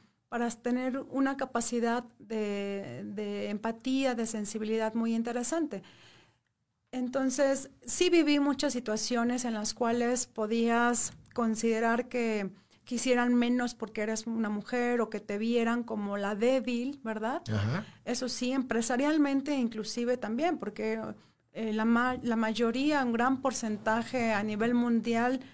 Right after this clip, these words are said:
Speaker 1: eh, de las naciones, de las empresas, siguen siendo lideradas por los hombres. Eso es una realidad, aunque cada vez las mujeres vamos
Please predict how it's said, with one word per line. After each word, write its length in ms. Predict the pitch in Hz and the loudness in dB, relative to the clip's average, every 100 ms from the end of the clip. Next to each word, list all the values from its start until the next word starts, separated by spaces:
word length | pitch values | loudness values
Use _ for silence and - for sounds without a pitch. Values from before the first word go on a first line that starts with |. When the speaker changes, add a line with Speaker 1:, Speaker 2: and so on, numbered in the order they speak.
| - - - - | -20 -20 -20 -10
Speaker 1:
eh, 540 | 220 214 196 196 190 190 | -4 -2 0 0 0 -4
de 300 | - 196 214 | -8 -8 -4
las 420 | 202 202 202 - | -2 -2 -2 -4
naciones, 720 | 220 220 214 - 233 233 233 226 | -2 -2 -2 0 2 2 2 0
de 80 | |
las 240 | 208 202 233 | 0 -2 0
empresas, 520 | 214 214 233 247 247 | -2 0 -2 0 0
siguen 380 | - 262 247 247 | 2 2 2 2
siendo 320 | 247 233 233 | 2 2 4
lideradas 720 | 240 220 214 214 214 214 233 | 4 2 2 2 4 4 2
por 200 | - 202 | -2 -4
los 240 | 202 226 285 | -2 0 4
hombres. 540 | 330 269 190 - - - - | 6 4 2 -2 -6 -12 -8
Eso 180 | 226 254 | -6 -4
es 120 | 254 | -2
una 180 | 247 233 | -2 0
realidad, 380 | 226 247 254 240 | 2 2 0 0
aunque 300 | 220 226 220 | 0 0 0
cada 280 | 240 254 247 | 2 2 4
vez 140 | 240 | 2
las 160 | 240 226 | 2 0
mujeres 440 | 214 226 214 220 | -2 -2 0 0
vamos 440 | 214 214 214 214 | -2 -2 -2 -4